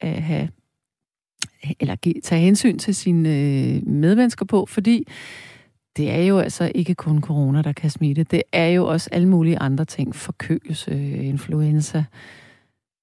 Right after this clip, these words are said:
virus af alle mulige art. Øhm, så hvis du nu skal nyse, lad lige være med at nyse ned i din hånd,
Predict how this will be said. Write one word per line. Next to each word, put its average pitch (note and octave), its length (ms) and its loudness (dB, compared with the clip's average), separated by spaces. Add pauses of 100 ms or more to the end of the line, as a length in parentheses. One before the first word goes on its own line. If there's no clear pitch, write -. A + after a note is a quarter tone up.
(640)
virus D#3 520 2
af - 160 -6
alle F3 200 2
mulige D3 280 -2
art. - 380 -14
Øhm, E3 640 -2 (100)
så F#3+ 280 0 (120)
hvis A#3+ 200 2
du C4+ 100 0
nu B3 160 4
skal A#3 200 -2
nyse, F#3 340 2
lad G3+ 100 0
lige A3+ 200 4
være G#3 160 2
med G3+ 140 -2
at G3 60 2
nyse G3+ 300 2
ned F#3+ 140 -2
i G3+ 60 2
din G#3 200 4
hånd, E3+ 240 2